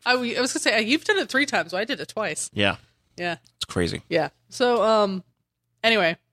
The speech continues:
Speaker 1: so Batman hears that Starman's getting taken to the trauma team, and he's like, "Man, I, I don't know a lot about this Starman." Uh,
Speaker 2: Starman.
Speaker 1: so he, like
Speaker 2: He, so he looks up, like, John Jones'
Speaker 1: Yeah, he looks up
Speaker 2: files.
Speaker 1: the files, finds out that he's a sup-,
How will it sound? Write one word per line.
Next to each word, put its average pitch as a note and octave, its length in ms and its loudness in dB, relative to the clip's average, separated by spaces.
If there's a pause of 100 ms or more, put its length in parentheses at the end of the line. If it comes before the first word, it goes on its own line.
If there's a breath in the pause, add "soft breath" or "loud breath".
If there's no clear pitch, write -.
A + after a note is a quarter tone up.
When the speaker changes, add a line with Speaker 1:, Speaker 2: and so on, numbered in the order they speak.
(140)
Speaker 1:
so A3 640 4 (680)
Batman A#3+ 440 2
hears G#3+ 380 2
that F3+ 220 2 (220)
Starman's F3+ 640 0
getting D#3+ 340 0
taken E3 280 -2
to D#3+ 60 -2
the D3+ 60 -4
trauma G#3+ 280 4
team, G3+ 440 4 (480 soft breath)
and G3 100 4
he's G#3 140 4
like, F#3 200 0
"Man, C4+ 180 0
I, C4+ 140 -6 (140)
I E4+ 40 -12
don't E4+ 140 -2
know C#4+ 160 4
a D#3 100 -2
lot D3 140 -8
about D#3 240 -14
this - 120 -20
Starman." D#3 880 0 (420 loud breath)
Uh, D#3 320 0
Speaker 2:
Starman. D3+ 1500 2
Speaker 1:
so A3 140 2
he, G#3+ 160 2
like F3+ 380 2
Speaker 2:
He, A#2 80 -2
so A2 140 2
he G#2+ 60 4
looks G#2 180 0
up, G#2 80 -2
like, G#2 120 0
John G2 220 4
Jones' G2 320 -2
Speaker 1:
Yeah, G#3+ 140 4
he G#3 120 2
looks G#3+ 220 4
up G#3 140 4
Speaker 2:
files. - 40 -6
Speaker 1:
the G#3 60 -6
files, F#3+ 300 4
finds F#3 200 0
out F#3+ 160 2
that F#3+ 80 0
he's F#3+ 120 -4
a F#3+ 40 -6
sup-, G3 220 -6